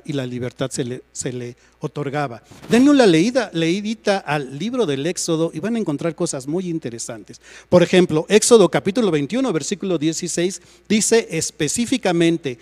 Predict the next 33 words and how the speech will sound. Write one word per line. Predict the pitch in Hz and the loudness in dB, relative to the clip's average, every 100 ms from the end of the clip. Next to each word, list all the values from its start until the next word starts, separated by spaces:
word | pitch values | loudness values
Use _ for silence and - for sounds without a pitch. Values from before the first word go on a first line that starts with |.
| - _ | -20 _
que | - 165 | -2 0
su-, | - 151 - | 2 0 -2
secuestrar | - 165 143 147 143 123 - 185 262 | -2 0 0 0 0 -2 -2 0 0
a | 254 | 0
un | 220 220 | 0 0
hombre | 247 240 220 | 2 2 2
para | 165 143 | 2 -2
venderlo | 131 127 131 170 170 185 - _ _ | -2 -4 0 0 0 -6 -6 _ _
era | 165 170 170 170 _ _ - | -2 2 2 -2 _ _ -2
un | 170 180 | 0 0
pecado | 147 123 135 131 110 - _ _ - | -2 -6 -6 -8 -10 -20 _ _ -4
y | 170 | 4
no | 180 202 214 214 | 8 8 8 4
estaba | 175 - 175 180 | -4 -4 -2 -2
permitido | 165 131 135 - 165 156 160 _ _ | -2 -6 -8 -2 -2 -2 -6 _ _
en | 156 143 | -6 -6
el | 127 | 0
pueblo | 156 135 127 | 0 0 -4
de | |
Israel. | 120 - 107 101 _ _ _ _ - | -8 -12 -16 -18 _ _ _ _ -2
Más | 160 143 | 0 2
tarde, | 220 247 220 160 160 _ _ - | 4 4 4 0 -2 _ _ -6
el | 147 | -6
profeta | 147 135 170 165 180 175 _ - | -4 -2 -2 -2 -2 -4 _ -6
Amós | 208 208 139 175 - - _ _ | -2 0 -2 -4 -12 -12 _ _
reprendió | - 156 143 147 139 139 160 208 220 - _ | -4 -4 -2 -4 -4 0 4 4 2 -6 _
a | 151 131 | -8 -8
Tiro | _ 247 269 151 139 - _ _ _ _ _ _ _ _ _ - | _ 0 0 -2 -6 -14 _ _ _ _ _ _ _ _ _ -2
por | 156 139 | 0 0
su | 127 - 131 | -2 -6 -4
trata | 180 220 220 196 | 2 2 2 -2
de | |
esclavos | 160 - 160 147 147 160 | -2 -4 -2 -2 -4 -8